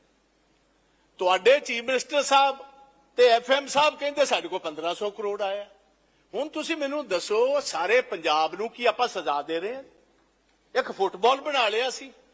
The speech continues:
ਮੋਦੀ ਸਾਹਿਬ ਬਾਰਾਂ ਹਜ਼ਾਰ ਦੱਸੀ ਜਾਂਦੇ, ਤੁਸੀਂ ਪੰਦਰਾਂ ਸੌ ਦੱਸੀ ਜਾਂਦੇ ਹੋ। ਕੈਗ ਦੀ ਰਿਪੋਰਟ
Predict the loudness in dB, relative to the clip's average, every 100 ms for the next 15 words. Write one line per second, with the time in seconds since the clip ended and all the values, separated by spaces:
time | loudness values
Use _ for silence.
0 | _ _ -6 -2 0 0 4 2 2 -2
1 | -2 0 -2 0 -4 -4 -2 0 2 0
2 | -2 -6 -2 -2 0 -4 -4 -6 -6 -6
3 | -4 -2 2 0 0 -12 -20 _ 4 4
4 | 4 0 -2 2 0 2 -2